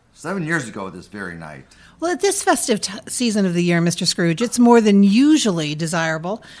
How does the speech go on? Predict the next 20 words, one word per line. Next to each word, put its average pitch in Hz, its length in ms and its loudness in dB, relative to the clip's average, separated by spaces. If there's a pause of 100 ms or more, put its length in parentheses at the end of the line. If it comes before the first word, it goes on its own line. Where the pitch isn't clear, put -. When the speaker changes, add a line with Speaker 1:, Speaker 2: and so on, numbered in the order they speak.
(120)
Speaker 2:
that 320 120 -4
we 339 120 4
should 349 200 -4
make 370 200 -2
some 359 160 -2
slight 330 360 0
provisions 262 540 0
for 214 140 -6
the 202 80 -2
poor 226 400 2
and 175 140 2
the 175 40 0
destitute, 180 640 -4 (400)
who 226 80 0
suffer 208 300 4
greatly 180 480 2
at 156 80 -6
the 175 80 -8
present 175 360 -2
time. 175 400 -2